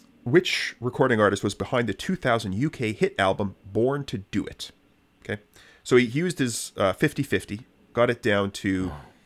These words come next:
either A one or Craig David. So after reiterating numerous times he thought it must be A one, said he didn't even know who Craig David was. He did the obvious thing, using that train of thought,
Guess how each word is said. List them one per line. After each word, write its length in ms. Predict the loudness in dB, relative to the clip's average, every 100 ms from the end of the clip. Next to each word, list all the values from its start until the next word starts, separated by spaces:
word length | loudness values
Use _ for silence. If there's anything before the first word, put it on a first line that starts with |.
| 0
either 260 | 2 2 0 4
A 180 | 4
one 460 | 4 4 4 2 -4 -4
or 100 | -6
Craig 460 | -6 -4 -2 -2 -6
David. 400 | -10 -10 -16 -18 _ _ _ _ _ _ _ _ _ _ _ _ _ _ -20 -20 _ _
So 140 | -2 0
after 220 | 2 2
reiterating 540 | 4 4 4 2 2
numerous 320 | 0 0 0
times 280 | 0 -4 -4
he 100 | -4
thought 260 | 0 2 2
it 100 | 2
must 400 | 2 2 0 -6
be 100 | -4
A 160 | 0 -2
one, 380 | -2 -4 -6 -10 _
said 160 | -4 -2
he 60 |
didn't 200 | 0 -2
even 160 | 0 0
know 60 | 0
who 100 | -2
Craig 400 | -6 -2 -2 0
David 320 | -2 -4 -8
was. 600 | -6 -2 0 -2 -10 -14 _ _ _ _ _ _ -2
He 80 | 2
did 120 | 2
the 100 | 2
obvious 420 | 0 2 0 -2
thing, 320 | -6 -6 -6 -10
using 300 | -8 -6 -4
that 120 | -6 -4
train 200 | -4 -4
of 80 |
thought, 300 | -4 -4 -4